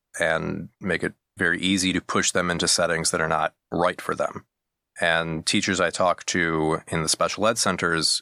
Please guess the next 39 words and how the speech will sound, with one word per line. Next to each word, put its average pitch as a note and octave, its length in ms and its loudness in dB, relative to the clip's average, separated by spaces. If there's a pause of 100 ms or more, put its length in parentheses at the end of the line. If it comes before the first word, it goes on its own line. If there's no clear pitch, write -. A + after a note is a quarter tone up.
have E2 100 -4
basically F2+ 380 0
said, E2 280 0
"Yeah, F#2 160 2
the E2 120 -4
school F#2+ 220 -2
district F2 360 0
has F2+ 140 -2
made E2+ 200 0
it E2 140 2 (400)
basically F2 520 0
impossible F2 580 0
to F#2 80 -2
get E2+ 260 -2
kids E2 160 0
into A2 220 2
these F#2+ 160 2
centers. F2 640 0 (500)
In G#2 180 2
these G2 180 2
centers, F#2+ 460 2
we F2+ 120 -2
feel E2 420 2
substantial E2+ 480 0
pressure - 480 0
to F2 60 -2
get E2+ 180 0
them D#2+ 220 -2
out." F#2 380 0 (360)
So E2+ 840 2 (180)
the C3 100 0
school C#3 220 2
district B2 460 0
is F#2+ 120 2
mainstreaming G2+ 640 2
students F2+ 460 0
in F#2+ 120 2
traditional F#2 420 0
classrooms E2 840 0